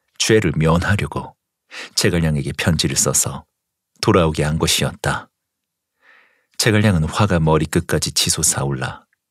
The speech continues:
영을 내렸다. "내 한 몸의 죄를 면하려고 국가 대사를 망쳤으니 당장 차명에 처해야겠다." 비위가 나서서 만류했다. "이염이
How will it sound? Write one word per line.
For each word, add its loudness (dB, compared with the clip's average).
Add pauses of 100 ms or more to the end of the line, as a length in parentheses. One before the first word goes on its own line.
(340)
영을 4
내렸다. -2 (1300)
"내 6
한 0
몸의 0
죄를 0
면하려고 0 (560)
국가 2
대사를 2
망쳤으니 0 (680)
당장 0
차명에 2
처해야겠다." 0 (1080)
비위가 4
나서서 2
만류했다. -2 (960)
"이염이 2